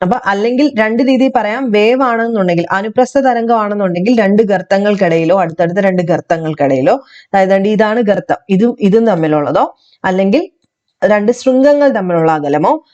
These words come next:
അല്ലെങ്കിൽ നമുക്ക് അനുദൈർഘ്യമാവുന്ന സമയത്ത് എന്ത് പറയാം? രണ്ട് കംപ്രഷൻസോ അല്ലെങ്കിൽ രണ്ട് റെയർ ഫാക്ഷനും ഇടയ്ക്കുള്ള ആ ഒരു അകലം, ഇതിനെ നമുക്ക് എന്ത് വിളിക്കാം?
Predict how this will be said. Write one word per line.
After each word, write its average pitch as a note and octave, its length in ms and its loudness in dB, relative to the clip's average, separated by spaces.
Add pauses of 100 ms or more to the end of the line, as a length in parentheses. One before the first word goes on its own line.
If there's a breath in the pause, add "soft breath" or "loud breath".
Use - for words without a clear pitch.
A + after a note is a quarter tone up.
(140 soft breath)
അല്ലെങ്കിൽ A3+ 580 2
നമുക്ക് A#3+ 440 0 (220)
അനുദൈർഘ്യമാവുന്ന A3 720 0
സമയത്ത് G3 360 0
എന്ത് F#3 180 2
പറയാം? F3 400 0 (200)
രണ്ട് F#3+ 360 0
കംപ്രഷൻസോ F#3+ 840 -2 (260 loud breath)
അല്ലെങ്കിൽ G#3+ 300 2
രണ്ട് G#3+ 260 2
റെയർ F#3+ 220 0
ഫാക്ഷനും G#3+ 640 -4
ഇടയ്ക്കുള്ള F#3 640 -2
ആ F#3 140 0
ഒരു F#3 460 0 (300)
അകലം, E3 300 -2 (240)
ഇതിനെ F#3+ 240 0
നമുക്ക് F#3 240 -2
എന്ത് F3+ 180 0
വിളിക്കാം? F#3 360 0